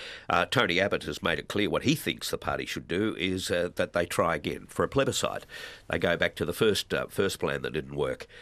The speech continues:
Um, I, I don't know whether that will be what the party room decides to do in the end. Uh, they may say, "Well, now we've tried everything, perhaps we should, uh, uh, throw it open to a parliamentary vote." But they're, they're the options. Um, it's, it's a tough call for Malcolm Turnbull to make, and that's why this issue matters to him,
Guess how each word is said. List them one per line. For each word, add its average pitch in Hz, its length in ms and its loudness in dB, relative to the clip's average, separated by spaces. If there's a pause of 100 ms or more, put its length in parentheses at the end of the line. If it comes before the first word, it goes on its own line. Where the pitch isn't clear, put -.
(380)
Um, 80 480 0
I, 80 260 0
I 82 120 0
don't 82 260 -2
know 82 160 0
whether 80 260 0
that 80 320 -2
will 82 140 -4
be 78 160 -4
what 85 260 -4
the 87 80 -8
party 87 300 -2
room 87 280 -2
decides 90 420 -2
to 95 120 -4
do 90 180 -2
in 85 80 -4
the 92 200 0
end. 80 280 -6 (160)
Uh, 82 320 -2
they 85 140 -2
may 87 180 -2
say, 87 280 0
"Well, 80 160 -4
now 80 160 -4
we've 78 160 -4
tried 78 300 -2
everything, 71 480 -6 (100)
perhaps - 280 -6
we 76 120 -6
should, 76 200 -6 (140)
uh, 73 140 -2 (440)
uh, 76 220 -4 (300)
throw 80 220 -2
it 78 40 -2
open 76 220 -4
to 76 60 -4
a 73 40 -6
parliamentary 80 460 -4
vote." 85 220 -2
But 90 120 -2
they're, 92 140 -2
they're 104 180 0
the 87 160 -2
options. - 580 -4
Um, 80 340 -6 (360)
it's, - 240 -6
it's - 160 -4
a 90 60 0
tough - 420 0
call 78 240 0
for - 140 -10
Malcolm 76 320 -4
Turnbull 82 240 -2
to 76 80 -6
make, 82 160 0
and 80 100 -6
that's 92 200 -2
why 78 140 2
this 82 220 -4
issue 76 240 -4
matters 80 340 -4
to - 120 -6
him, 85 360 -2